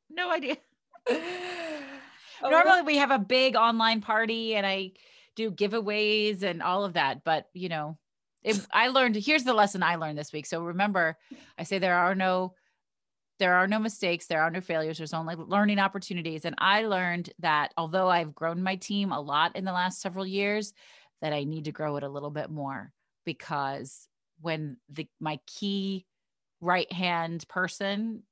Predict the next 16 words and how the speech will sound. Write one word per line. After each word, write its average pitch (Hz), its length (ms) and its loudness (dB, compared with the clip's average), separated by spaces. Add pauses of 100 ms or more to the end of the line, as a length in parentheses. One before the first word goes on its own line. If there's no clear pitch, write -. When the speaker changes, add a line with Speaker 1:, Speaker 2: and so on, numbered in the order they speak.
(140)
Speaker 1:
is 160 160 -6
down 165 280 0
for 170 100 -8
the 165 100 -4
count, 196 460 0 (560)
I'm 165 160 -8
totally 151 500 -6
screwed. 143 460 -10
<laughs> - 20 -16
So 208 380 2
we 269 160 0
need 254 460 0 (340)
some 202 240 4
on 220 640 6
the 208 80 0
books 185 460 2